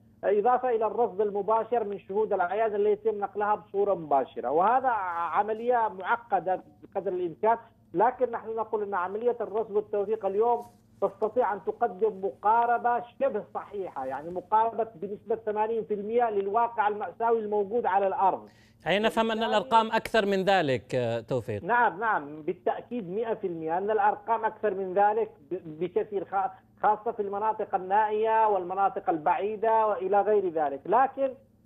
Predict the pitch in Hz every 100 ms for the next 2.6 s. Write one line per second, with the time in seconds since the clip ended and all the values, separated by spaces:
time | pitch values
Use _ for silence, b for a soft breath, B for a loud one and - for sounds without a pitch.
0 | - 185 262 185 - - - _ 196 185
1 | 202 190 247 240 208 - 214 220 208 -
2 | 165 175 175 202 254